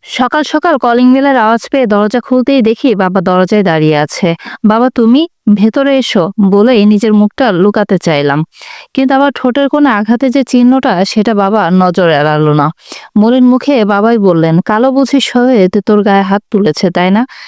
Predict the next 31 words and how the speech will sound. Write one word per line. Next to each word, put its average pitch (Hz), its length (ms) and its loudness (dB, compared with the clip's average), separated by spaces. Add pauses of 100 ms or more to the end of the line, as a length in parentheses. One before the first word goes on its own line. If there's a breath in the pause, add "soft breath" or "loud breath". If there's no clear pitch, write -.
(180 loud breath)
আমি 214 160 0
মাথা 220 400 0
নিচু 226 280 0
করেছিলাম। 196 540 0 (760 loud breath)
কোনো 277 220 -2
প্রশ্নের 294 380 -2
উত্তর 285 280 -2
দিতে 208 220 0
পারিনি। 165 440 0 (120)
"ও 190 160 0
কিছু - 300 -4
না 208 160 2
বাবা" 160 260 -2 (260)
বলে 208 220 2
প্রসঙ্গ 220 460 -2 (140)
পাল্টাতে 175 460 -2
চাইলাম। 156 380 -2 (460 loud breath)
বললাম, 247 320 2
"বাবা 214 240 -2 (120)
তুমি 247 260 2
এত 220 240 -4
সকালে 285 480 -2 (200)
কখন 233 360 0
বেরিয়েছ, 170 400 0 (160)
নাস্তা 180 360 -4
করেছ?" 269 340 -2 (440)
বাবা 214 220 0
বললেন, 254 400 2
"করেছি 254 480 -2
রে 165 120 -2
মা, 180 160 0